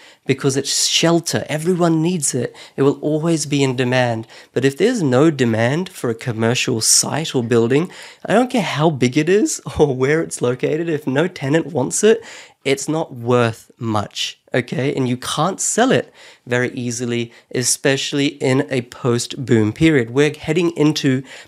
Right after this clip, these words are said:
a post-boom period, and I want to say that commercial property is not always in demand, whereas residential,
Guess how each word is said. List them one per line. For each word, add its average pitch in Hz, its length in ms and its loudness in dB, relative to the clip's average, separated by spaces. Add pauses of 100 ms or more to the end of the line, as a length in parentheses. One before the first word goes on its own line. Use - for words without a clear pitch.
(120)
a 127 80 2
post-boom 123 840 0
period, 117 600 0 (300)
and 113 160 -8
I 110 100 0
want 127 320 0
to 160 100 0
say 123 300 0
that 120 160 -8
commercial 117 480 0
property 120 380 0
is 123 200 -4
not 127 320 -2
always 151 460 6
in 151 140 4
demand, 151 500 2 (340)
whereas 120 420 -2
residential, 123 1000 -2